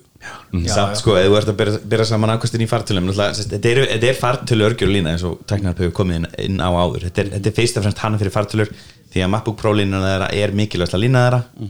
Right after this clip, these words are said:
Speaker 3: og
Speaker 1: Og,
Speaker 3: það selst
Speaker 1: og
Speaker 3: mest af
Speaker 1: ávinningurinn er í rafhlöðendingunni.
Speaker 3: Já, einmitt,
Speaker 1: Þú veist.
Speaker 3: og ávinningurinn er rafhlöðendingunni, þannig að þetta eru nettir örgjörur sem eru með lítið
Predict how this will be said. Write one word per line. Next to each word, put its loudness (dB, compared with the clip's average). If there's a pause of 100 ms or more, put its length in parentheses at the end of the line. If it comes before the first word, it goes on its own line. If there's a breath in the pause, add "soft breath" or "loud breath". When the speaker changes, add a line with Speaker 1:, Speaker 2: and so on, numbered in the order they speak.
Speaker 3:
og -8
Speaker 1:
Og, -4
Speaker 3:
það 2
selst 4
Speaker 1:
og 8
Speaker 3:
mest 6
af 8
Speaker 1:
ávinningurinn 6
er 4
í 6
rafhlöðendingunni. 2 (180)
Speaker 3:
Já, 0 (140)
einmitt, 0
Speaker 1:
Þú 2
veist. -4
Speaker 3:
og 2
ávinningurinn 4
er 4
rafhlöðendingunni, -2
þannig 0
að -4
þetta -2
eru 0
nettir -2
örgjörur 0
sem -4
eru -4
með 0
lítið -2